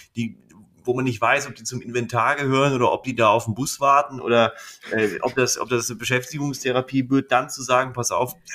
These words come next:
heute nicht, heute ist zu voll, heute geht das nicht mehr.“ Das ist natürlich eine, eine, ja, eine Attitüde, wo ich sagen kann,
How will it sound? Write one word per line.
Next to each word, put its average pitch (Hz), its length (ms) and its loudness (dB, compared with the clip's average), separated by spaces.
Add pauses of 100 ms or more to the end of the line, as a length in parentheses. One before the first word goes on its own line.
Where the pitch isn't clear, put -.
(120)
heute 143 200 -6
nicht, 131 380 -6
heute 127 200 -4
ist - 220 -4
zu - 100 -10
voll, 131 380 -12
heute 120 220 -10
geht 135 220 -12
das 110 160 -8
nicht 104 160 -12
mehr.“ 123 200 -8 (800)
Das 123 240 -2
ist 151 120 0
natürlich 135 420 -2
eine, 131 380 4
eine, 87 500 -2
ja, 101 160 0
eine 131 220 2
Attitüde, 131 500 -4
wo 131 140 0
ich 120 80 -2
sagen 123 320 2
kann, 127 280 -2